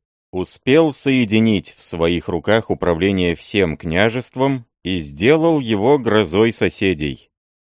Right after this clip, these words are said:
Распространяя своё влияние по берегу Чёрного моря, он в тысяча семьсот семьдесят девятом году принудил менгрельского Додиана уступить ему крепость Анаклию,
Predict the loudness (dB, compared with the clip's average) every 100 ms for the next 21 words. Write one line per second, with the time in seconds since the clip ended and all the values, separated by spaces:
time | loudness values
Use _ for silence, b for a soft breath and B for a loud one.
0 | -10 -6 -4 -2 -4 -2 0 2 2 2
1 | 0 0 2 2 2 2 2 0 -2 -2
2 | 0 0 0 -2 -4 0 0 0 -2 0
3 | 2 2 0 -4 _ -6 -4 -2 -4 -4
4 | -4 -4 -4 -4 -4 -4 -2 -2 -2 -2
5 | -2 -6 -4 0 0 0 0 0 0 -2
6 | -2 0 0 0 0 0 2 0 2 2
7 | 2 0 -4 0 0 0 0 2 2 2
8 | -2 -6 _ -6 -4 -2 -4 -2 -2 -2
9 | -2 0 0 0 0 2 -2 -4 -2 -2
10 | -2 -2 -4 -2 -6 -10